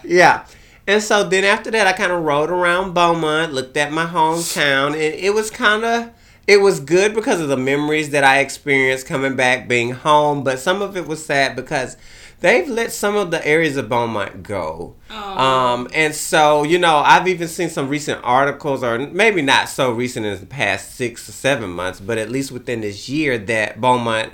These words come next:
Speaker 1: is, uh, one of the cities that has the most crime
Speaker 2: Oh,
Speaker 1: in the
Speaker 2: wow.
Speaker 1: U S. And I think it's based on population.
Speaker 2: <clears throat> Right, per
Speaker 1: Per,
Speaker 2: capita.
Speaker 1: per, yeah.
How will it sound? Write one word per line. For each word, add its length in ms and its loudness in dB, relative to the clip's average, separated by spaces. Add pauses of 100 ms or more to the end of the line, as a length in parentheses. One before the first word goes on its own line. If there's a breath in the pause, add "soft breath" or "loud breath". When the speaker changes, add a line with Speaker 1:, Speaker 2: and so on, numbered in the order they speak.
(460 soft breath)
Speaker 1:
is, 480 -2
uh, 540 -2 (180)
one 240 -2
of 160 -6
the 80 -8
cities 400 -4
that 160 -4
has 240 -4
the 80 -8
most 300 -8
crime 600 -6 (160)
Speaker 2:
Oh, 240 -10
Speaker 1:
in 120 -6
the 80 -4
Speaker 2:
wow. 100 -4
Speaker 1:
U 240 0
S. 260 0
And 160 -2
I 100 6
think 200 -2
it's 100 -4
based 360 0
on 180 -2
population. 1120 0
Speaker 2:
<clears throat> 0 -
Right, 380 -2
per 120 -12
Speaker 1:
Per, 40 -12
Speaker 2:
capita. 460 -6
Speaker 1:
per, 200 -2
yeah. 440 0